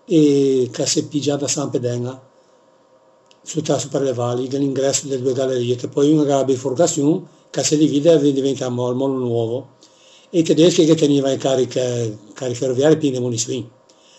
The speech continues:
Ora se dice anche l'estate in Firmine,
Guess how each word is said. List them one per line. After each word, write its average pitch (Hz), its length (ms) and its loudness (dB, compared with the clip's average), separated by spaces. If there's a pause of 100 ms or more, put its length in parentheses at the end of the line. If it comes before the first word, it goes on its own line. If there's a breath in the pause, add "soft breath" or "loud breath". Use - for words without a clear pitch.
(180 soft breath)
Ora 160 260 6
se 127 380 -6 (640)
dice 139 320 -2
anche 135 160 -2
l'estate 131 280 -4
in 143 140 0
Firmine, 156 680 2